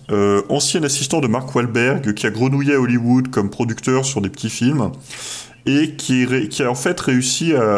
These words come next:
à finalement à, à se lier avec, euh, Bruce Willis et à lui mettre en main ce deal qui consiste à aller mettre son nom en gros sur des films dans lesquels il ne va apparaître en réalité que quelques minutes,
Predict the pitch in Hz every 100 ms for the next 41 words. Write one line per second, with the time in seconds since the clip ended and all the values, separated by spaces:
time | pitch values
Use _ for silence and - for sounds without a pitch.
0 | - 104 - 117 123 147 131 104 101 110
1 | - 117 127 160 117 107 - 107 110 143
2 | - 120 143 247 - - 131 156 123 113
3 | 117 147 240 - - 110 117 127 139 139
4 | 135 - - - - - 127 117 175 214
5 | - 131 120 - - 160 156 - 104 101
6 | 110 120 123 123 123 - - - - 120
7 | 139 180 - 143 139 131 120 120 120 139
8 | 143 123 107 110 147 143 113 101 104 127
9 | 127 104 101 98 107 104 117 127 123 98
10 | 98 98 98 113 98 127 - 107 107 135